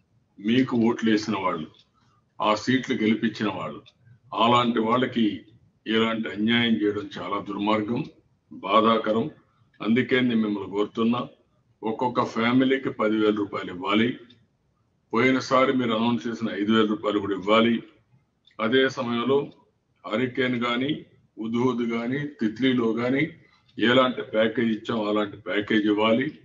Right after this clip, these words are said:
ఇండ్లు పోయిన వాళ్ళందరికీ ఇండ్లు కట్టివ్వాలి, వాళ్ళకి ఆర్థిక సహాయం ఇవ్వాలి. అదే మరిగా నిత్యావసర వస్తువులన్నీ కూడా సరఫరా చేయాలి. ఇంకొక పక్క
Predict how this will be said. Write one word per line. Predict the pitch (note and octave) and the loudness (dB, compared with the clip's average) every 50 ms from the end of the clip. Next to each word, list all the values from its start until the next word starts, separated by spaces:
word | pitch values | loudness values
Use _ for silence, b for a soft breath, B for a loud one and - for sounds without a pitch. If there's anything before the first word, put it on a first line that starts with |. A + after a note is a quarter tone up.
| _ _ _ _ _ _ _ _ _ _ _ _ _ | _ _ _ _ _ _ _ _ _ _ _ _ _
ఇండ్లు | - A2+ C3 C#3 C#3+ D3+ | 0 2 4 4 4 4
పోయిన | D3 C#3+ C3+ C3 C3 | 2 4 2 2 2
వాళ్ళందరికీ | B2+ B2 B2 B2 A#2+ A#2+ G#2 G#2 | 2 2 0 -2 -4 -6 -8 -8
ఇండ్లు | G2 G#2 G#2+ A2 | -6 -4 -4 -2
కట్టివ్వాలి, | G#2+ G#2+ G#2+ - A2 G#2+ G#2 A2 A2+ A#2 C3 C#3+ D#3+ - - _ _ _ _ _ _ _ _ _ | -2 -2 -2 -2 -4 -4 0 0 0 2 0 0 -2 -4 -8 _ _ _ _ _ _ _ _ _
వాళ్ళకి | - - G#2+ A2+ A2 A2 | -6 -2 -2 0 0 0
ఆర్థిక | G2 G2 G#2+ A2 - B2 A#2+ | -2 -2 -2 -2 -2 -2 -4
సహాయం | A#2 - A#2 G#2+ G#2+ A2 G#2+ G#2+ | -2 0 0 2 2 2 2 0
ఇవ్వాలి. | G#2 G#2 A2 A#2 A#2 B2 C#3+ D#3 - - - - b b b b b b b b _ _ _ _ _ - | 0 0 2 2 2 2 0 -2 -2 -6 -14 -20 b b b b b b b b _ _ _ _ _ -4
అదే | - B2 B2+ C#3 | -2 2 4 4
మరిగా | C#3 C#3 C3+ C3 C3 B2 A#2 A#2 | 4 4 4 2 2 0 -4 -6
నిత్యావసర | A2 G#2+ A2 A2 - - C#3 C3+ C3 B2+ - - B2 A#2+ | -4 -6 -6 -6 -4 -2 -2 0 0 -2 -4 -6 -6 -4
వస్తువులన్నీ | A2 A2 A2+ A#2 - - B2+ B2 A#2+ A#2 A#2+ A#2+ A#2 A#2+ | -4 -6 -6 -8 -6 -6 -4 -2 0 0 0 0 -2 -2
కూడా | A#2+ A#2+ A#2 A2 - - - - - - | 0 2 2 2 2 0 -6 -16 -12 -6
సరఫరా | - A2 G#2+ G2+ A2 A2 A2+ | -4 -2 -2 -2 0 2 2
చేయాలి. | G#2+ - - A2 G#2+ A2 A2 A2 A#2+ C3 - - - _ _ _ _ _ _ _ _ _ _ _ - | 0 0 0 -2 0 0 2 2 0 -2 -4 -6 -10 _ _ _ _ _ _ _ _ _ _ _ -4
ఇంకొక | - A2+ B2+ B2+ C3+ C3+ C3 C3 | 0 2 4 4 4 2 2 0
పక్క | - B2+ A#2+ - | -2 -2 -2 -2